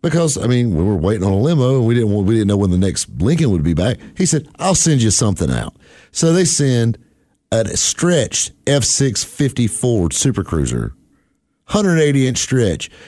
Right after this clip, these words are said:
Now, keep in mind, a quick rundown of the whereabouts of Count's Customs. Count's Customs is on a two-lane street.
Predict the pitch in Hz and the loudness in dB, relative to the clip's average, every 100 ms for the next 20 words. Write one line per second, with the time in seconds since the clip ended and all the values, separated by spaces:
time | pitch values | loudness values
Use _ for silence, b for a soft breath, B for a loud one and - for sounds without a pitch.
0 | B 110 - 214 196 170 123 92 71 b | B -2 0 2 2 2 2 0 -2 b
1 | b b b b b b _ _ _ _ | b b b b b b _ _ _ _
2 | _ _ 131 - 208 160 151 143 123 117 | _ _ -8 -2 -2 2 2 2 2 2
3 | 107 73 - - 85 113 95 147 143 101 | 2 0 -6 -8 -2 0 2 4 4 2
4 | 95 95 - 85 85 82 73 - - 101 | 0 -2 -6 -2 0 0 -2 -4 0 0
5 | 85 - 170 - 92 - 214 180 185 180 | 0 0 0 0 -4 -2 0 0 0 0
6 | 127 107 98 98 76 - 180 175 165 151 | 2 2 2 0 -2 -2 2 2 4 2
7 | 135 - - 113 69 - | 0 -2 -2 -2 -2 -8